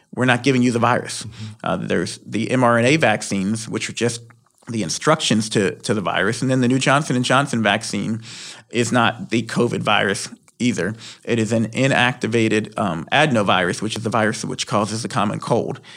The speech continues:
Speaker 1: And it, uh, then produces the protein so that your, um, your body builds antibodies. But you cannot get covid,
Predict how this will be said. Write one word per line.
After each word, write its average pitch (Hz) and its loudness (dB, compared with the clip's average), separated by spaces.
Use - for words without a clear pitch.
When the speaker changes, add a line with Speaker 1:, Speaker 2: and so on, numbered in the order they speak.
Speaker 1:
And 113 0
it, - -4
uh, 98 0
then 127 2
produces 127 2
the - -6
protein 110 -4
so 101 -2
that 101 -4
your, 104 0
um, 87 0
your 120 -2
body 113 2
builds 107 0
antibodies. 101 -2
But - -2
you 156 0
cannot 139 2
get - 0
covid, 120 0